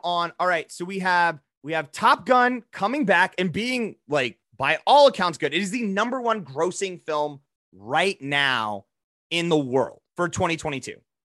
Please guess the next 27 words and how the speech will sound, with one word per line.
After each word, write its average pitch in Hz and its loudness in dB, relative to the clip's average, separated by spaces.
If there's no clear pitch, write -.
going 226 2
up 190 4
against 147 0
The 120 -6
Slap. - -12
Will 143 6
Smith 117 -2
slapping 180 0
Chris - -4
Rock 143 0
across 131 -8
the - -10
face - -16
for - -20
making 120 -4
a, 131 -2
a, 95 -10
a - -20
bald 139 4
joke 113 0
about 104 -4
Jada 104 -2
Pinkett 110 -8
Smith, 92 -6
his 107 -8
wife, 85 -14
and 98 -12